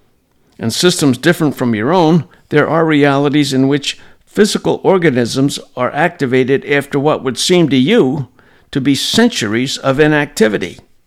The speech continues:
Again, when the conditions are right. To some extent, your own life and death cycles are simply another aspect of the hibernation principle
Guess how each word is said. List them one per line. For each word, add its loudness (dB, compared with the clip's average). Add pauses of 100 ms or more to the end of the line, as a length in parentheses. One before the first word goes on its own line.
(440)
Again, -4 (240)
when -2
the 0
conditions 0
are -4
right. -10 (920)
To -6
some -2
extent, -4 (180)
your -8
own 0
life -4
and -2
death -4
cycles -6 (500)
are -10
simply -2
another 2
aspect -6 (580)
of -8
the -4
hibernation 0
principle -6